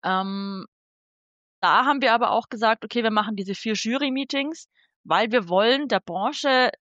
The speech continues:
die Möglichkeit geben, das Produkt wirklich der Jury vorzustellen,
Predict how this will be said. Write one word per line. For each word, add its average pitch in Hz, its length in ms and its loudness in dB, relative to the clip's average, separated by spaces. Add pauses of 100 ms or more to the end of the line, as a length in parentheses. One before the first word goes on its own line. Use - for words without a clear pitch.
(400)
die 214 80 0
Möglichkeit 233 600 0
geben, 247 280 -4
das 220 160 -6
Produkt - 480 -6
wirklich 240 320 -4
der 202 100 -2
Jury 185 260 -4
vorzustellen, 247 840 -2